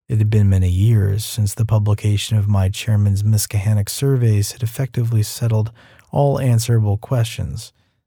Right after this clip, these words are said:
save, I hoped, one, about the vanished tribe, and consigned Plunkettsburg once again to the mists of academic oblivion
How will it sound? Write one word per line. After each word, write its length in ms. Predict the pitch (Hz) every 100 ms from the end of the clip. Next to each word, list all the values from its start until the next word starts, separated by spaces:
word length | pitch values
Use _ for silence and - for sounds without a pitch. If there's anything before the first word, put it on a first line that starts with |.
| -
save, 420 | - 104 92 98
I 220 | 98 90
hoped, 360 | 98 - 110 - -
one, 400 | 123 113 101 107 - _ _ _ _ -
about 300 | 131 123 113
the 80 | 110
vanished 520 | 113 117 110 101 -
tribe, 600 | - 131 113 101 101 110 - _ _ _ _ _
and 220 | 127 120
consigned 640 | 113 131 117 143 135 123 117
Plunkettsburg 800 | - 123 117 - - 110 110 117
once 300 | 120 113 123
again 480 | 120 113 107 101 - _ _ _ _
to 140 | - 120
the 100 | 113
mists 440 | 113 110 - -
of 120 | 104
academic 580 | 101 104 107 107 101 98
oblivion 720 | 101 104 107 107 98 101 101